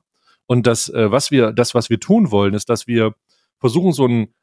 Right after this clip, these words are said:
Aktivisten zu spielen, aber einen links- und rechtsextremen Aktivisten gleichzeitig. Das heißt, wir versuchen, unsere Worte in abwechselnden Zeitpunkten zu wählen, um, um, äh,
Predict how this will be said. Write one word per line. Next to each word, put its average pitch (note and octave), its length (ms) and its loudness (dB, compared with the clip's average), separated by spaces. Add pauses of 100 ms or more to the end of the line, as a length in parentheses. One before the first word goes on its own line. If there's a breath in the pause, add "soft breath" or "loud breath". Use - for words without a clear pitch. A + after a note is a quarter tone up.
Aktivisten C#3+ 760 -2
zu A#2 100 -6
spielen, G#2 400 0
aber A2+ 160 0
einen A#2 160 2
links- G3 360 2
und G#3+ 220 0
rechtsextremen E3+ 600 0
Aktivisten D3 480 -4
gleichzeitig. A#2+ 720 -4 (680)
Das A#2+ 140 -2
heißt, C#3+ 180 2
wir C#3+ 80 2
versuchen, E3 460 2
unsere C#3 480 2
Worte C3 600 2 (120)
in A#2+ 160 0
abwechselnden C#3 680 -2
Zeitpunkten C3+ 720 -2
zu G#2+ 200 -4
wählen, G#2 440 -2 (560)
um, B2+ 420 2 (100)
um, A#2+ 480 2
äh, A2+ 380 2